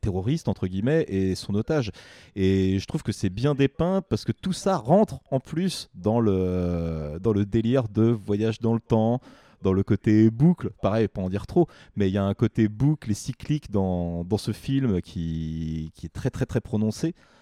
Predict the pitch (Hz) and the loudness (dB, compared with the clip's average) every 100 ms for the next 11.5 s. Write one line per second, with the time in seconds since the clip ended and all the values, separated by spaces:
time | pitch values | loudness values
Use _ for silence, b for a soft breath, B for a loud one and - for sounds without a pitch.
0 | b 65 67 80 101 92 87 92 104 - | b -12 -10 -8 -6 -2 -2 0 -2 0
1 | 123 90 87 92 92 98 - - 156 - | 0 0 -2 -4 -6 -6 -6 -6 -8 -10
2 | b b b b 92 95 95 92 92 90 | b b b b -2 0 0 0 -2 -2
3 | 87 - - - 143 113 - 101 - 127 | -4 -4 -6 -4 -6 -4 -2 -4 -4 -6
4 | - 143 - 127 127 147 156 196 - - | -4 -8 -8 -6 -2 0 0 0 -4 -10
5 | - _ _ _ - - 101 107 190 120 | -14 _ _ _ -14 -2 -2 0 0 0
6 | 104 - 131 123 - 185 - 104 101 143 | 0 2 2 0 -2 -6 -6 0 0 0
7 | 185 117 104 98 95 95 92 92 104 107 | -4 -4 0 0 2 2 2 0 0 -2
8 | - 131 131 - 190 - - 117 170 160 | 0 -2 -2 -2 -4 -6 -4 0 0 0
9 | 135 107 95 - 233 180 131 - - - | 0 0 -2 -4 -4 -2 0 0 -2 -2
10 | 110 107 - 156 135 110 101 98 95 101 | 0 0 -2 -2 -2 0 2 4 2 2
11 | 107 110 127 147 - | 0 0 0 -2 -6